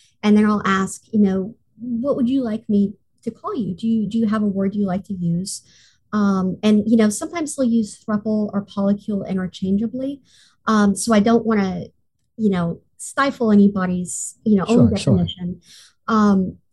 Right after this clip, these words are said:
Speaker 1: but, but in my mind, um, usually, uh, when I use the word thruple, it might be, uh, for a group of three.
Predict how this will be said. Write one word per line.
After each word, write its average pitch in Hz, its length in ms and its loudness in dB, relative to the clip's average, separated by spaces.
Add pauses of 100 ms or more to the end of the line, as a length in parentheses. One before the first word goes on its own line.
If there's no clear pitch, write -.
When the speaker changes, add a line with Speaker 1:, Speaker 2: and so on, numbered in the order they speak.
Speaker 1:
but, 226 540 0
but 247 200 2
in 247 160 6
my 330 260 -2
mind, 202 420 -2 (120)
um, 202 420 0
usually, 294 680 -6
uh, 208 240 2
when 220 180 -4
I 233 40 2
use 233 320 2
the 233 80 -2
word 202 240 -2
thruple, 226 400 -6
it 208 160 2
might 202 360 0
be, 202 500 0
uh, 185 260 -4 (120)
for 208 280 2
a 196 80 0
group 208 240 0
of 208 120 -6
three. 190 380 -8